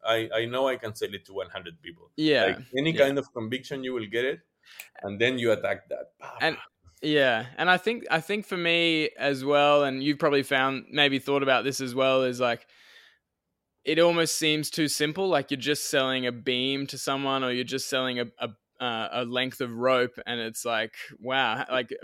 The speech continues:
Speaker 2: people are actually, are they actually going to buy this?
Speaker 1: Yeah, that's,
Speaker 2: Um,
Speaker 1: like, the typical fear
Speaker 2: Yeah.
Speaker 1: when you're starting. Like, "Why the fuck would someone buy a rope from me?"
Speaker 2: <laughs> Yeah,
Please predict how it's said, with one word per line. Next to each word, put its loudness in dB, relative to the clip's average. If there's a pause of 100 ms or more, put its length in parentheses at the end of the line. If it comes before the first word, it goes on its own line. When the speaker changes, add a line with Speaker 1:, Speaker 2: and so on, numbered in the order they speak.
Speaker 2:
people -4
are 2
actually, -4
are -4
they 0
actually -6 (220)
going -4
to -6
buy 0
this? -4
Speaker 1:
Yeah, 8
that's, 6
Speaker 2:
Um, 2
Speaker 1:
like, 2
the 4
typical 4
fear 4
Speaker 2:
Yeah. 0
Speaker 1:
when -4
you're 2
starting. 2
Like, -4
"Why 6
the 0
fuck 0
would -8
someone -6
buy 6
a 4
rope 0
from -8
me?" -12
Speaker 2:
<laughs> -20
Yeah, -2